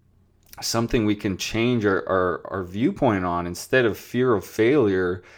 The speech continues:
you know, put the different perspective and have the mindset of, even if this doesn't work out exactly how I want it to, which usually it doesn't anyways, there's always some kind of different manifestation of it.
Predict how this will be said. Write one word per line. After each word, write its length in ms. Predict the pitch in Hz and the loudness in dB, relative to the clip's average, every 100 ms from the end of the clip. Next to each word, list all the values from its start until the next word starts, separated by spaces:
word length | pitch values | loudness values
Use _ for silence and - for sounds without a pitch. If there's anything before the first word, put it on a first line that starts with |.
| - | -14
you 120 | 95 | -6
know, 240 | 95 90 87 _ _ | -4 -4 -6 _ _
put 300 | - 131 131 | -4 -4 0
the 100 | 117 | -2
different 480 | 92 113 113 117 98 | 0 -2 -2 -2 -2
perspective 720 | 107 95 - 120 147 - 98 | -4 -6 0 0 0 -2 -4
and 120 | 95 | -4
have 240 | 92 117 117 | -2 -2 0
the 60 | |
mindset 600 | 101 98 113 135 - 101 | 0 2 2 0 0 2
of, 260 | 98 92 - - _ _ | 2 0 -4 -18 _ _
even 320 | 131 170 165 | -4 0 4
if 180 | 131 127 | 4 2
this 180 | 131 123 | 0 -2
doesn't 360 | - 110 113 95 | 2 2 2 0
work 300 | 104 98 - | 2 2 2
out 260 | 104 107 - | 4 4 2
exactly 760 | 101 90 92 95 120 - 139 | -4 -6 2 2 2 -2 -2
how 200 | 123 131 | 0 4
I 80 | 135 | 4
want 260 | 127 139 139 | 4 2 2
it 120 | - | -2
to, 340 | 92 87 90 - - | -4 -2 -4 -10 -6
which 320 | 107 - - 101 | -6 -6 -16 -4
usually 420 | 113 135 110 107 | -2 0 0 0
it 140 | 85 | 0
doesn't 300 | 101 95 78 | 0 -2 -2
anyways, 480 | 92 98 - 85 90 | -4 -4 -2 -2 -2
there's 180 | 95 90 | -4 0
always 260 | 104 95 | 0 0
some 240 | - 110 113 | -2 -4 -4
kind 220 | - 95 | -6 -6
of 140 | 87 | -4
different 400 | 90 95 98 87 - - - - | -4 -4 -4 -8 -10 -20 -20 -12
manifestation 1000 | 95 95 104 - 98 - 90 95 107 87 | -4 -2 -2 0 -4 -2 0 0 -2 -6
of 160 | 85 85 | -6 -4
it. 220 | 92 - | -4 -6